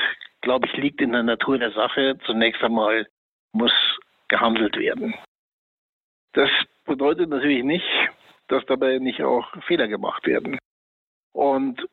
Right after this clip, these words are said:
äh, nicht alles, was jetzt gemacht wird, ist möglicherweise über jeden rechtlichen Zweifel erhaben. Aber darüber, glaube ich, wird man erst diskutieren, äh, und, äh, entscheiden können, vor allem,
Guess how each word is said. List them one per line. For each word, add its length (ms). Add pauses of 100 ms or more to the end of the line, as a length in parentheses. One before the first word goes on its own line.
äh, 180
nicht 320 (600)
alles, 340
was 180 (100)
jetzt 200
gemacht 320
wird, 160
ist 160
möglicherweise 1080 (140)
über 160
jeden 380
rechtlichen 680
Zweifel 560 (380)
erhaben. 580 (880)
Aber 420 (580)
darüber, 500
glaube 320
ich, 40
wird 160
man 380 (160)
erst 240 (840)
diskutieren, 800 (320)
äh, 180
und, 420 (120)
äh, 140 (100)
entscheiden 560
können, 260
vor 200
allem, 340